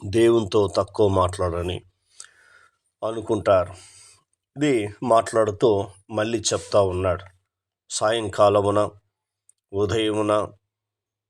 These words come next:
మధ్యాహ్నమున నేను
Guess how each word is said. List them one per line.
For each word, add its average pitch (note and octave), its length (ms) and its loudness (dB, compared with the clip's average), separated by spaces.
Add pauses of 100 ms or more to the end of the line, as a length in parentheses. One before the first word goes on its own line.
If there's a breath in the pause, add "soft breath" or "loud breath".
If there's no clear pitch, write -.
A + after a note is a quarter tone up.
మధ్యాహ్నమున G2 880 0 (840)
నేను A2 640 0